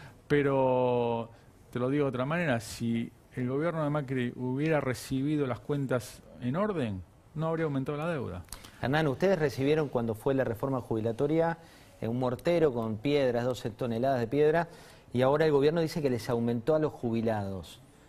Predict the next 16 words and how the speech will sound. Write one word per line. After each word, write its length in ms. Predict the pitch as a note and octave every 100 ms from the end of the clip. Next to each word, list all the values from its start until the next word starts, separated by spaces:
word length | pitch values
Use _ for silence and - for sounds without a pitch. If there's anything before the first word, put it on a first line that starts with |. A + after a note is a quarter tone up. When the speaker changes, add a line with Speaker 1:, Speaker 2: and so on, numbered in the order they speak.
| - - -
Speaker 2:
Eh, 560 | G#2+ G#2+ G#2+ G2+ G2+ - -
y 360 | G#2 G2 F#2+ -
hay 120 | B2
gente 280 | G#2+ B2 B2
que 140 | A2+ G#2+
lo 160 | G#2
cree. 260 | - A#2 A2
¿Cuál 220 | D3+ E3
es, 80 | D#3 -
cuál 160 | E3
es 80 | C#3
la 100 | A#2+
realidad? 460 | G#2+ G2+ G#2 G2 F2+
Speaker 1:
No, 180 | D3
no 120 | D3 D#3
pasó. 640 | D3 - E3+ E3+ E3